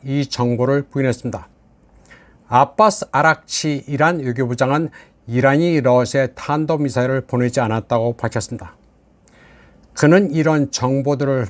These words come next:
퍼뜨리는 미국과 유럽 국가들이 또다시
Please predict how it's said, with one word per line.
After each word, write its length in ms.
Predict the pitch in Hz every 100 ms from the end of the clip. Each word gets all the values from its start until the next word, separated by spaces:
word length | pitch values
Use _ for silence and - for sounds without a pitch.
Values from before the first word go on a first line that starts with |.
| -
퍼뜨리는 720 | - 135 - 139 139 156 165
미국과 560 | 135 131 123 127 117 110
유럽 320 | 117 139 135
국가들이 520 | - - 120 127 156 - - - _ _
또다시 540 | 170 160 180 180 185